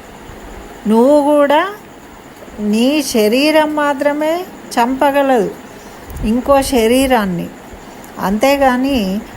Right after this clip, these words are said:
ఆత్మను నువ్వు సంవరించలేవు. కాబట్టి ఈ విషయం తెలిసిన జ్ఞానులు, ఆ, వాళ్ళు దుఃఖపడరు. నువ్వు, నువ్వు కూడా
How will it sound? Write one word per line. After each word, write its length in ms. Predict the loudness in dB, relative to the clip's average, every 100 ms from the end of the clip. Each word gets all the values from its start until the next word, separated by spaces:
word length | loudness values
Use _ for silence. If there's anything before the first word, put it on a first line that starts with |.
| -16 -4
ఆత్మను 680 | 0 2 0 -2 -2 0 0
నువ్వు 460 | 0 0 0 -2
సంవరించలేవు. 1500 | -4 -6 -4 -2 0 2 2 0 0 0 0 0 2 2 2 -2 -10 -18 -18 -10 -2
కాబట్టి 560 | 0 2 2 0 -2
ఈ 240 | 0 2 2
విషయం 580 | 0 -2 0 0 2 2
తెలిసిన 520 | 0 0 -4 -2 -2
జ్ఞానులు, 960 | -2 -2 0 0 0 2 4 2 0 -6 -14 -16 -16 -18 -20 -20 -20 -10
ఆ, 640 | 0 2 4 4 4 2 -2 -8 -16 -12 -12 -12 -6
వాళ్ళు 720 | 0 2 2 2 2 2 0 -4
దుఃఖపడరు. 1200 | -2 -2 -2 -2 -4 0 0 2 0 2 2 0 -4 -12 -20 -20 -20 -10
నువ్వు, 340 | -4 -2 -2 -2
నువ్వు 440 | 0 2 4 4
కూడా 440 | 4 4 2 0